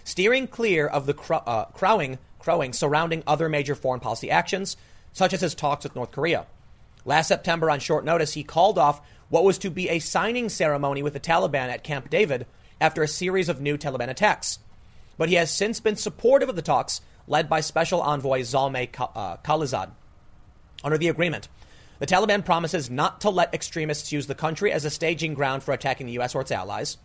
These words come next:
but U S officials are loath to trust the Taliban to fulfill their obligations.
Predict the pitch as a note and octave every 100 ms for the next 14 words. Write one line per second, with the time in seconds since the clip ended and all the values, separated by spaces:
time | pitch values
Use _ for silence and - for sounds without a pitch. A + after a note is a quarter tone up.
0 | - - - - - B2+ G#3 - G3+ F#3
1 | G3 - E3 D#3+ D3+ D#3+ F3 F3 D#3 D3
2 | C3+ C#3+ E3+ G3+ D3 B2 B2 - - -
3 | E3 D#3 D3 D3 C3 C3+ G#2+ A2+ B2+ F#3
4 | - F#2+ -